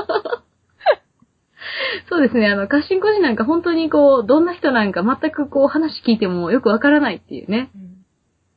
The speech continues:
Speaker 2: 思いつきだ、なんだろうね、割とね。
Speaker 1: そうですね、きっと。
Speaker 2: わあ。
Speaker 1: 思いついたらすぐやっちゃうんでしょうね。
Speaker 2: うん。だってお化け出してみたかったから、みたいな。
Speaker 1: ね。<laughs> その、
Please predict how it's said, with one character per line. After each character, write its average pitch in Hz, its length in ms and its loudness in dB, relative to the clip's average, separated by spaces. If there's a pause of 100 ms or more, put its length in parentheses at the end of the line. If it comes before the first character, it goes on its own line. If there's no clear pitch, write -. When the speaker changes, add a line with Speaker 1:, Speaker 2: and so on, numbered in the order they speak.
(140)
Speaker 2:
思 233 240 -4
い 403 40 -4
つ - 120 -20
き 381 100 -4
だ、 453 240 2
な 339 120 2
ん 339 40 -2
だ 294 60 4
ろ 233 80 0
う - 20 -6
ね、 190 80 -6
割 175 220 -8
と 175 100 -16
ね。 175 240 -14 (300)
Speaker 1:
そ 403 140 0
う - 20 -2
で 330 120 0
す 262 60 -4
ね、 254 120 0
き 294 120 -2
っ 277 60 -16
と。 196 440 -2 (1200)
Speaker 2:
わ 175 240 -18
あ。 - 300 -20
Speaker 1:
思 311 140 -2
い 330 80 -8
つ 370 60 -8
い 339 60 -4
た 269 100 0
ら 208 120 -6
す 359 80 -2
ぐ 320 60 0
や 262 80 2
っ 240 80 -10
ち 285 60 -2
ゃ 294 60 2
う 302 60 2
ん - 20 -4
で 180 80 -4
し - 100 -14
ょ - 80 -18
う - 20 -12
ね。 202 260 -6 (1160)
Speaker 2:
う 202 40 -18
ん。 202 40 -16
だ - 40 -20
っ - 0 -
て - 180 -12
お 185 120 -2
化 226 100 -4
け 208 160 -6
出 202 160 -4
し - 100 -16
て 185 80 -16
み 180 100 -16
た 180 120 -14
か 170 120 -12
っ - 80 -14 (120)
た - 100 -16
か 143 120 -16
ら、 - 180 -14 (260)
み 160 80 -20
た 143 100 -20
い 147 100 -20 (420)
な。 233 80 2
Speaker 1:
ね。 254 280 2 (580)
<laughs> - 640 -20
そ 214 100 -4
の、 98 260 -4